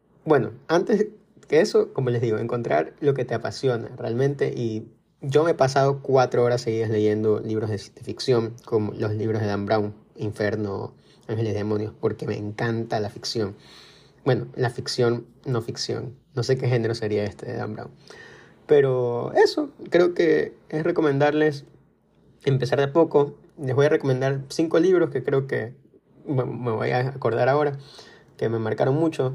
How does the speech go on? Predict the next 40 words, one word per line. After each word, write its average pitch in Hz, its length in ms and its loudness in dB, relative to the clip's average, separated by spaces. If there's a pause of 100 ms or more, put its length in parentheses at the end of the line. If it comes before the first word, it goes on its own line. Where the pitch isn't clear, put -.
(140)
el 135 100 -6
año 123 140 -2
pasado. 147 400 2
Primero, 123 380 0
Hábitos 127 320 2
Atómicos. 135 600 0
Creo 120 200 2
que 117 80 -2
es 110 80 -2
esencial 120 640 -2 (520)
para 113 220 -2
crear 110 280 0
buenos 117 240 0
hábitos 123 440 0
y, 104 360 -6 (420)
y 131 40 -2
más 117 140 2
que - 100 -10
nada, 143 140 0
justamente, 156 520 0
si - 120 -8
quieres 156 260 4
apre-, 127 300 0
empezar 127 400 -2
a 139 60 2
leer, 139 420 2
este 110 220 -8
libro 117 260 2
es 120 220 0
ideal, 113 520 2 (760)
porque 123 260 2
te 127 120 -8
va 123 80 -4
a - 20 -2
ayudar 123 340 2
a, 123 200 -8 (160)
a 135 80 -4
establecer 120 440 0
esos 131 220 -2
pequeños 117 560 -2